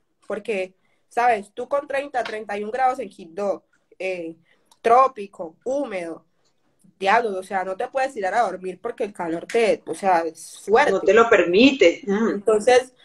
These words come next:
Speaker 1: sí, sí, sí me tocó tener ese, ese, esa capacidad de decir, "¿Qué hago?", y parcharme a leer. Cuando no estaba leyendo, estaba jugando básquet, porque jugué básquet mucho rato, era muy deportista.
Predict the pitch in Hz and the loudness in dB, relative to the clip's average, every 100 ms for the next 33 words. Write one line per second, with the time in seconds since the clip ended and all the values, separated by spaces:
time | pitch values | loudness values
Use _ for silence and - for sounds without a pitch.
0 | _ _ - 254 254 240 269 254 247 240 | _ _ -6 -2 -2 -4 -6 -6 -6 -6
1 | 262 285 285 262 226 262 269 277 294 302 | 2 4 4 4 2 2 0 0 -2 -4
2 | 269 262 - 233 226 262 247 - 226 247 | -4 -4 0 0 0 -6 -8 -4 -2 -2
3 | 240 - 226 208 196 202 196 233 233 214 | -6 -4 -4 -2 -4 -6 -2 0 -2 -4
4 | 214 - - 196 190 190 190 247 - _ | -14 -16 -10 -2 0 0 -2 -4 -6 _
5 | _ _ _ _ _ - 160 - 190 202 | _ _ _ _ _ -16 -16 -2 -2 0
6 | 196 247 208 226 269 - 240 226 233 240 | -2 0 2 2 2 2 0 0 -6 -4
7 | 285 269 226 269 277 277 254 254 214 220 | -4 -4 -6 -6 -8 -4 -2 -2 -6 -2
8 | 240 247 247 254 247 _ - 190 202 202 | 0 0 -2 -10 -10 _ -20 -14 -10 -4
9 | 190 185 202 226 214 _ _ _ - _ | 0 0 0 -6 -8 _ _ _ -20 _
10 | _ 214 226 220 226 220 208 214 208 208 | _ -2 -2 -2 0 0 0 0 -2 -2
11 | 214 214 202 165 - 220 208 202 196 | -4 -4 -6 -8 -10 -10 -6 -4 -4